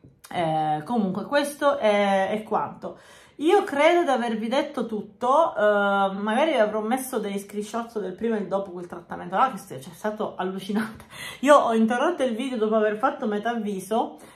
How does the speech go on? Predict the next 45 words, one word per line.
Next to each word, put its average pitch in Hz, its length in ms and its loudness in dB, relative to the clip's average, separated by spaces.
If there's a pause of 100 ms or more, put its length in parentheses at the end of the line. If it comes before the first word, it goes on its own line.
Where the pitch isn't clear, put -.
(100)
cioè 208 140 0
nel 196 120 0
senso 214 240 -2
che 214 60 -4
ho 202 40 -2
smesso 220 300 -2
la 190 100 0
registrazione, 190 600 -4
ho - 20 0
detto 175 120 -6
tanto 190 200 -2
l'altra 170 320 -4
metà 180 280 -4
è - 20 0
uguale, 220 720 2 (240)
eh, 190 440 0
e 269 100 -2
quando 349 240 4
ho 277 60 2
finito 254 400 -2
l'altra 226 320 6
metà, 262 680 6
cioè 196 240 0
do-, 208 100 -2
dopo 226 220 -2
quando 233 200 -2
ho - 20 2
interrotto 226 440 0
il 220 80 -2
video 202 260 -4
si 208 160 -10
vede 214 180 -2
proprio 214 300 -6
il 185 100 -8
salto 196 380 -2
secondo 175 280 -12
me 220 120 -2
dal 180 140 -4
prima 214 180 -6
e 285 40 -4
il 233 60 -8
dopo 185 260 -6
che - 120 -10
è 170 160 -6 (560)
allucinante. 190 1000 -2